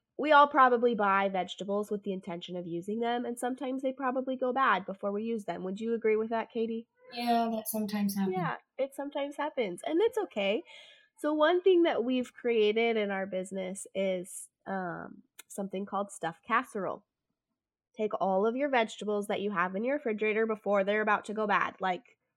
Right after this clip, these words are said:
Speaker 1: doesn't matter what they are. They could be cabbage, they could be onions, they could be broccoli, they could be potatoes, they could be carrots.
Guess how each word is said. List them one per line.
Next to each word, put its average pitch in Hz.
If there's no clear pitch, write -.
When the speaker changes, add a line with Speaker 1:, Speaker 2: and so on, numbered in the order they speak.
Speaker 1:
doesn't 277
matter 254
what 220
they 202
are. 165
They 196
could 226
be 254
cabbage, 208
they 208
could 220
be 226
onions, 180
they 220
could 226
be 240
broccoli, 175
they 190
could 233
be 233
potatoes, 180
they 208
could 214
be 226
carrots. -